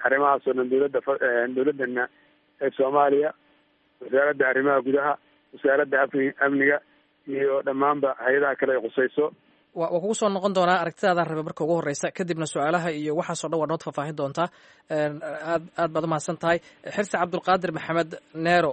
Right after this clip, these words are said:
Speaker 2: oo ku jira qadka taleefanka South Dakota. Waad i maqlaysaa, Xirsi?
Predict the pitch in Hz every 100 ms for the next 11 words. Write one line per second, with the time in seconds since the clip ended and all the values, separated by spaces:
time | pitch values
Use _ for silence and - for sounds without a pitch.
0 | - 143 151 151 151 - 170 160 147 175
1 | 160 - 160 165 151 - 147 143 151 _
2 | - 175 160 147 - 156 135 151 185 170
3 | 147 143 151 -